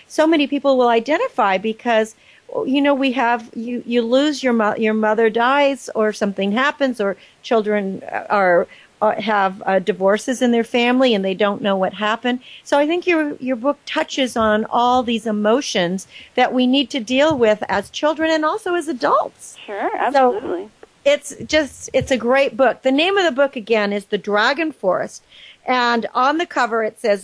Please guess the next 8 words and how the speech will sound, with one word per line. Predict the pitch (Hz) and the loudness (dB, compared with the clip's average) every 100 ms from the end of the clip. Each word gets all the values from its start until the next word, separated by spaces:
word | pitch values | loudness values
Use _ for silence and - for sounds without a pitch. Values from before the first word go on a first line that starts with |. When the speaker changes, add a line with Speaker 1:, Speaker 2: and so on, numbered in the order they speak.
| - | -4
Speaker 1:
R | 214 220 247 269 294 - | 0 2 2 0 -2 -2
A | 240 240 226 220 233 - 175 | 2 4 6 4 2 -6 -6
Douthit. | 220 208 226 - _ _ 151 | -2 0 0 -4 _ _ -8
Speaker 2:
Mm-hmm. | 143 _ - - - | -8 _ -20 -18 -2
Speaker 1:
That | 294 202 - | 0 0 0
is | 226 220 | -2 0
the | 254 | 0
name, | 233 214 | 2 0